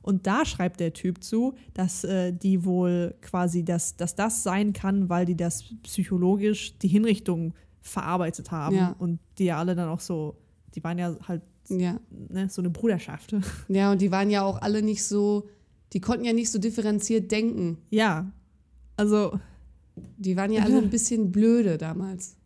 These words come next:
Speaker 2: Ungebildet.
Speaker 1: Ja, un-, halt, klar, die wussten
Speaker 2: Nicht so aufgeklärt
Speaker 1: ja,
Speaker 2: wie
Speaker 1: die
Speaker 2: wir.
Speaker 1: hatten halt kein Internet.
Speaker 2: Wissenschaft.
Speaker 1: So, hm. Ist, ist komisch so, ne?
Speaker 2: Mhm.
Speaker 1: Aber ich mein, was machst du in der Zeit, wenn er halt wirklich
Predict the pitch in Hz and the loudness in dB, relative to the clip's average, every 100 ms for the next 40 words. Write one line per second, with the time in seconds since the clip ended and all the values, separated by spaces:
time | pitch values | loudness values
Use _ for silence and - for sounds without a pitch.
0 | - 320 339 269 180 165 156 208 254 233 | -2 4 6 6 4 2 0 0 0 0
1 | 254 269 220 262 240 - - 226 - 294 | -2 -2 0 0 -4 -14 -12 -8 -2 0
2 | 269 285 247 269 254 269 269 269 233 202 | 2 2 2 2 2 2 2 -2 -4 -2
3 | 180 254 175 254 269 226 220 202 165 165 | 0 0 2 2 2 0 0 0 2 2
4 | 165 240 302 - - 196 220 220 190 175 | 2 2 0 -6 -6 -4 0 0 -2 -4
5 | 165 - - _ _ _ _ - 220 220 | -8 -10 -20 _ _ _ _ -14 -2 2
6 | 220 208 196 - - - 247 320 254 214 | 2 0 -6 -4 -4 -4 -4 -2 2 4
7 | 208 170 - _ _ _ _ _ _ _ | 4 2 -4 _ _ _ _ _ _ _
8 | _ - - _ - - 240 - 269 - | _ -18 -18 _ -18 -10 -8 -6 -4 -4
9 | - 294 180 170 - 170 156 165 247 427 | 0 0 0 -4 -6 -6 -6 -4 -4 -4
10 | 427 - 214 196 180 233 - _ - _ | -8 -2 2 4 2 0 -6 _ -20 _
11 | - - 214 247 254 247 220 247 - - | -16 -8 -6 -2 -2 -2 -4 -6 -6 -12
12 | 226 - - 226 196 185 180 190 175 175 | -10 -8 -2 0 0 -2 -2 -4 -2 -4
13 | - 190 180 196 196 175 190 208 226 208 | -4 -4 -2 0 0 0 0 0 0 0
14 | - | -2